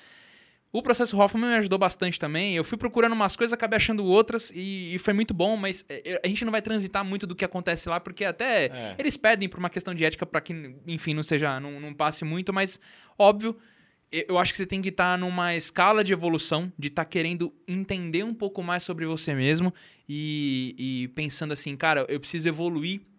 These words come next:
Speaker 1: então eu preciso me conhecer mais." Então não adianta eu pegar alguém que, que tá, sei lá,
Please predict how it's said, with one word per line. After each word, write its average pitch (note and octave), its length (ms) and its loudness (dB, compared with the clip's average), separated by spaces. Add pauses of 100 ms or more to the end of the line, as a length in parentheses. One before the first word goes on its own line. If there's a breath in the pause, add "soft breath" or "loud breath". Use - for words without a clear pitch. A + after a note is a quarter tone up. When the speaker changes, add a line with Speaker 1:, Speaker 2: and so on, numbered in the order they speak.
(160)
Speaker 1:
então D3 160 -4
eu D#3+ 40 -4
preciso D#3+ 220 -8
me E3+ 80 -6
conhecer E3 300 -6
mais." C#3 360 -8 (460 soft breath)
Então G3+ 100 0
não A3+ 100 6
adianta A3+ 340 2
eu G#3 40 -6
pegar F3 280 0
alguém F3 360 -2
que, - 120 -10 (160)
que E3 140 -6
tá, E3 360 2
sei F#3+ 180 -4
lá, E3 400 0